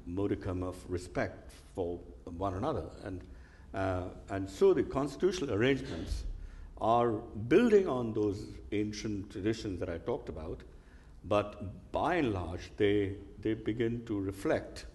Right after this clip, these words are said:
uh, and I'm glad that this happened. Uh, they, these are always contested, and, and we see this contest taking place all the time.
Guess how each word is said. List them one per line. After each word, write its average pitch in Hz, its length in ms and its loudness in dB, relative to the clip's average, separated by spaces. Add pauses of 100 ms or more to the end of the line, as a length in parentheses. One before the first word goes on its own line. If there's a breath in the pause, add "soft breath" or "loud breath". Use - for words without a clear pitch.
(540 loud breath)
uh, 92 380 2 (260)
and 95 180 2
I'm 98 180 0
glad 123 340 6
that 104 140 -2
this 92 140 -2 (140)
happened. 135 560 0 (640 loud breath)
Uh, 85 400 0 (440)
they, 101 220 6
these 120 240 2
are 110 100 6
always 110 300 4
contested, 110 840 0
and, 98 340 -2 (580 loud breath)
and 90 300 -2
we 98 180 2
see 156 300 0
this 117 160 2
contest 107 400 -4
taking 104 260 -4
place 98 240 0
all 101 160 2
the 90 100 -2
time. 92 420 0